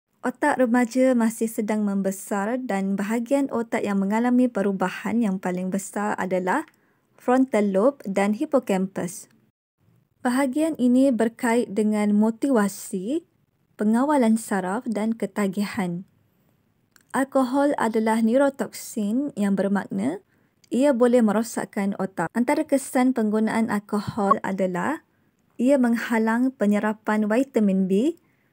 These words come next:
yang mana perkara ini menggagalkan otak untuk berfungsi dengan betul. Meminum alkohol dalam jangka masa yang panjang membawa kepada pelbagai kerosakan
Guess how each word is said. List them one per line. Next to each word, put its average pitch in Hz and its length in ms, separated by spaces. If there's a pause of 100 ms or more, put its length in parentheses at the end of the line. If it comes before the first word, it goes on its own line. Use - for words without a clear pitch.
(140)
yang 269 240
mana 247 240
perkara 220 400
ini 233 400
menggagalkan 208 800
otak 202 480
untuk 190 320
berfungsi 208 640
dengan 190 240
betul. 196 400 (640)
Meminum 269 560
alkohol 240 640
dalam 208 320
jangka 214 320
masa 214 400
yang 202 160
panjang 196 560
membawa 196 400
kepada 196 400
pelbagai 226 640
kerosakan 196 880